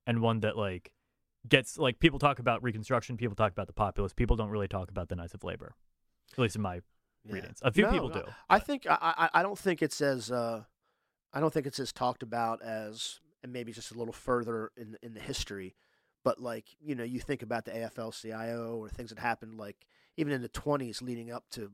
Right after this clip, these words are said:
Speaker 2: F D R, um, kind of because the Knights of Labor fizzled out, like, in the, before the turn of the century. Yeah, I mean, it wasn't, it wasn't for a long time until I read about them. Um, there, there, there's a,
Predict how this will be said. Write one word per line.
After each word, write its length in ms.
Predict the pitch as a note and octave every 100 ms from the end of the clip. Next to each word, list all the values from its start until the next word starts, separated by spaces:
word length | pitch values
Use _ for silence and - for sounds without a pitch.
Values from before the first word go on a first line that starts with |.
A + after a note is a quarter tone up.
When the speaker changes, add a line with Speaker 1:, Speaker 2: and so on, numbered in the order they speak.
| A2+
Speaker 2:
F 140 | G#2+
D 160 | A2 G#2+
R, 320 | G#2 G#2+ G#2+ _ _ _ _ _
um, 320 | - A2 A2 G#2 _ _ _
kind 200 | - D3
of 100 | C3
because 580 | - - E3 D#3 D3+ - _
the 80 | C#3
Knights 260 | C3 C3 -
of 100 | A2+
Labor 260 | B2+ A#2+
fizzled 380 | - C#3 A#2+ B2
out, 220 | B2 A#2+
like, 200 | B2 A#2
in 80 | B2
the, 100 | A#2 - _ _ _ _
before 280 | C3 - C3+
the 60 | A#2+
turn 180 | C#3
of 80 | B2+
the 60 | A2
century. 580 | - C#3+ D3+ A#2 A2 A2 _ _ _
Yeah, 240 | D#3+ D#3+
I 60 | B2+
mean, 220 | B2+ B2 B2+
it 80 | C#3
wasn't, 260 | C#3 C#3+ C3+
it 40 | C#3
wasn't 300 | C#3+ E3 D#3+
for 100 | D3+
a 60 |
long 200 | C3 B2+
time 280 | B2+ B2+ B2
until 200 | A2 A2
I 100 | A2
read 200 | F3 G#2
about 240 | D#2+ - _
them. 160 | _ _ _ _ _ _ _
Um, 280 | A2+ G#2+ G2
there, 140 | C3+ B2 A2+
there, 260 | B2+ A#2 A2+
there's 200 | A#2+
a, 80 | A2+